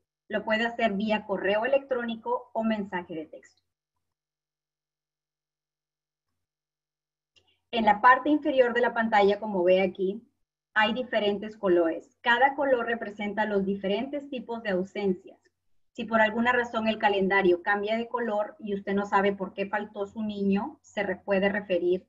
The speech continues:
a la leyenda. El tercer icono es el de clases.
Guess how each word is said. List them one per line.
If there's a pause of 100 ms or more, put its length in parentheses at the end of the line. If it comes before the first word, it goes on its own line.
(100)
a
la
leyenda. (4000)
El
tercer
icono
es
el
de
clases.